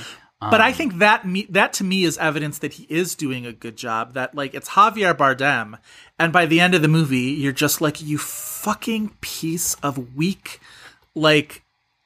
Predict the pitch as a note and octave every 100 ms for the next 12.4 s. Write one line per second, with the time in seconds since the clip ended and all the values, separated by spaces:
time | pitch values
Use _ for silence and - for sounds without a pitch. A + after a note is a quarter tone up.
0 | _ - - - - D#3+ D3+ _ - -
1 | - B3 - - - D#3+ F#3+ E3+ - -
2 | _ E3 F#3 - - G#3+ G#3 A3+ A3+ A#3+
3 | F#3 F#3 F#3 - _ _ _ _ _ -
4 | G3+ F#3+ - B3+ D4 - C4+ D#4+ C#4 A3
5 | F3 D3+ C#3+ D3+ C#3+ D3+ C#3 D#3 C#3 C3
6 | C3 B2+ - - C#3+ D3 D#3+ D3 C3+ C#3+
7 | C3+ - - D3 C3 A#2+ - _ - _
8 | _ _ D3 D3 C#3+ - C3 - - -
9 | D#3+ E3 E3+ G3 G3 D#3 C3 C#3+ C3 C#3
10 | D3+ C#3 C3 A#2 - _ - F3+ G#3 E3
11 | E3 D#3+ D3+ D3 - C#3 D3+ C#3 C3+ C3
12 | B2 A2+ -